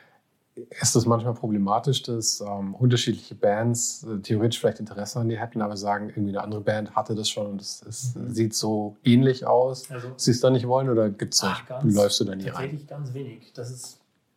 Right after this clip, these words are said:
Speaker 2: wirklich sehr wenig, weil die meisten Leute wollen extra mit mir zusammenarbeiten,
Speaker 1: Mhm.
Speaker 2: weil sie zu den Stil, ähm, von mir kennen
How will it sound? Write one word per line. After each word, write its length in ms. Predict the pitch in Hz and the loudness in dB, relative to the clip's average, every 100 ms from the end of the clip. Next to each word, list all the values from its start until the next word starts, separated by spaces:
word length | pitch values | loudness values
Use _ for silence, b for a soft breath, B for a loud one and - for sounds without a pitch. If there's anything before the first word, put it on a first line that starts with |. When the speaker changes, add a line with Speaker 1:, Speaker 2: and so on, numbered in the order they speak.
| _ _ _ _ _ - | _ _ _ _ _ -4
Speaker 2:
wirklich 320 | 147 139 120 | -4 -4 -10
sehr 460 | - - 143 139 120 | -14 -10 -2 -2 -2
wenig, 240 | 113 110 | -8 -14
weil 100 | - 113 | -16 -10
die 60 | |
meisten 340 | 117 127 - 131 | -4 -4 -4 -6
Leute 380 | 123 120 120 120 b b b b _ _ _ _ _ | -6 -8 -14 -16 b b b b _ _ _ _ _
wollen 720 | - 120 120 151 143 143 139 - | -2 4 6 6 2 -2 -8 -16
extra 360 | - 135 - 143 | -14 -12 -8 -8
mit 140 | 139 | -8
mir 160 | 135 139 | -10 -14
zusammenarbeiten, 840 | - 127 127 - 101 92 104 123 | -14 -10 -6 2 2 2 -2 -8
Speaker 1:
Mhm. 40 | 123 | -12
Speaker 2:
weil 220 | 120 123 | -12 -12
sie 400 | 120 127 123 123 _ _ _ | -14 -16 -16 -18 _ _ _
zu 200 | - - | -18 -8
den 220 | 123 123 120 | -4 -4 -6
Stil, 680 | - 143 135 139 135 131 - _ _ _ _ _ _ _ 381 208 160 - - | -10 -6 -4 -4 -6 -8 -12 _ _ _ _ _ _ _ -16 -4 -4 -4 -2
ähm, 240 | 127 117 | -2 -2
von 200 | - 127 | -6 -8
mir 160 | 120 117 | -8 -6
kennen 520 | - 123 147 147 143 | -2 2 2 2 -2